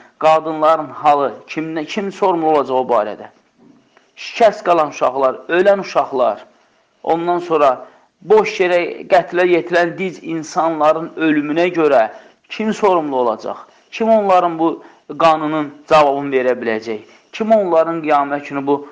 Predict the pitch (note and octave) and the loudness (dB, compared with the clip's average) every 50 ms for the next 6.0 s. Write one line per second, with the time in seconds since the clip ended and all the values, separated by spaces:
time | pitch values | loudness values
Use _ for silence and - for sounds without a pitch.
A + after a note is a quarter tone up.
0 | - _ - - - D#3+ D3 C#3+ C#3 C#3 C#3+ C#3+ C3+ C3 B2+ B2 B2 B2 A#2+ B2 | -20 _ -20 -6 2 4 4 4 4 2 -2 -2 0 0 2 2 0 -2 -2 -4
1 | A#2+ A#2+ B2+ B2 A#2 A2+ A2+ G#2+ A2+ A2 G2 G#2 - A#2 A2 - _ _ _ _ | -4 -2 0 0 0 0 -2 -2 -4 -6 -6 -6 -8 -12 -14 -14 _ _ _ _
2 | _ - - - - G3+ A3+ A#3 - - A#3 G#3 - - - D#3+ D3 C#3 D3 C#3 | _ -14 -14 -6 -4 -4 -2 -2 0 0 0 0 0 -4 -6 -6 -4 -2 0 0
3 | C#3 B2+ C3 B2+ B2 - D#3 F3 E3 E3 C#3 - - - - _ _ _ _ _ | 0 -2 -4 -8 0 2 2 2 2 -4 -12 -14 -16 -20 -20 _ _ _ _ _
4 | _ _ _ _ _ _ _ - - _ _ D3 - - F3 D#3+ D#3 C#3+ - F#3 | _ _ _ _ _ _ _ -20 -20 _ _ -16 -8 -4 0 0 0 0 -2 -6
5 | F#3 F#3 E3 D#3 C#3+ C#3 C3+ D3 D3 D3 E3 D3+ D#3+ E3+ F3+ F3 D#3 A2+ - | -4 0 0 0 0 0 -2 -4 -4 -4 -6 -2 2 2 2 2 2 -2 -6